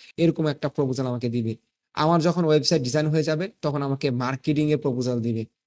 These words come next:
তো এরকম করে আসলে মানুষ হান্ট করতেছে প্রতিনিয়ত ক্লায়েন্টদেরকে। তো আমরাও আজকে একটা হান্ট দেখবো, সেটা হলো Facebook অ্যাডস এর ক্যাম্পেইন এর ক্লায়েন্ট আপনি খুব সহজে কিভাবে হান্ট করবেন।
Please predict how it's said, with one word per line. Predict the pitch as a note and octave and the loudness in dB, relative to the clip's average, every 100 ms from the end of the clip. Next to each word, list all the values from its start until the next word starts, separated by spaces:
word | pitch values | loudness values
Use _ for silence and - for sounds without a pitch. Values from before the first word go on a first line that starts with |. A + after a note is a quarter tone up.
| - | -2
তো | G3 | 0
এরকম | - G#3 G3+ A3 | 4 4 4 0
করে | F#3 F#3 F#3+ | 0 0 2
আসলে | D3+ - D#3 E3 | 0 0 2 0
মানুষ | D3+ C#3+ D3+ - - | 0 -2 -2 -4 -6
হান্ট | C#3+ C#3+ | -8 -6
করতেছে | - C#3+ C#3 C#3 | -4 -2 0 0
প্রতিনিয়ত | C3+ C#3+ C#3+ C#3 B2 | -2 -4 -2 -2 -2
ক্লায়েন্টদেরকে। | C3 B2+ C#3 B2+ B2 A#2+ D#3 - - _ _ _ | -6 -8 -6 -4 -4 -4 -4 -8 -14 _ _ _
তো | E3+ | 4
আমরাও | D#3 D#3 D#3+ F#3 | 4 4 4 4
আজকে | D#3+ - | 4 0
একটা | D3+ E3+ | 0 2
হান্ট | D#3 C#3+ D3 C#3+ | 2 2 2 2
দেখবো, | C#3 C3 F3 | 0 -2 -4
সেটা | - C#3+ C#3 | -2 -2 0
হলো | C#3 C#3+ F#3 G#3+ _ _ - | 0 0 -2 -6 _ _ 2
Facebook | D3+ C#3 D3+ | 4 6 2
অ্যাডস | D#3 D#3 | 2 0
এর | E3+ | 0
ক্যাম্পেইন | - C#3+ C3+ D3+ | -2 -2 0 0
এর | D3+ | 0
ক্লায়েন্ট | D3+ D3 C#3+ A#2+ A2 _ _ _ _ _ _ _ _ - | 0 2 2 0 -6 _ _ _ _ _ _ _ _ -4
আপনি | C#3+ D3+ | -2 -2
খুব | D3 F3 | -2 -2
সহজে | - D3 C3+ | 0 2 2
কিভাবে | D3 C3+ C3+ | 2 4 2
হান্ট | C#3 C3+ C3 | 2 -2 0
করবেন। | C#3 D#3 | 0 0